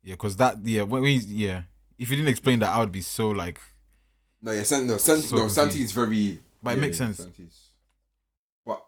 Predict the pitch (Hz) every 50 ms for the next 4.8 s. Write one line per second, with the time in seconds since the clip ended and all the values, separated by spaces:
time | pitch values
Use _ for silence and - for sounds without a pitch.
0 | _ 131 135 139 139 135 127 - - - - 113 123 127 - - - 127 117 107
1 | 101 98 104 101 95 - - 113 110 - 113 104 - - 110 104 101 95 90 -
2 | - 98 87 87 98 90 87 82 - 82 78 - _ _ _ _ _ _ _ _
3 | _ _ _ _ _ _ _ _ _ _ _ _ _ _ _ _ _ _ _ _
4 | _ _ 175 226 254 208 165 156 147 - 170 139 104 87 82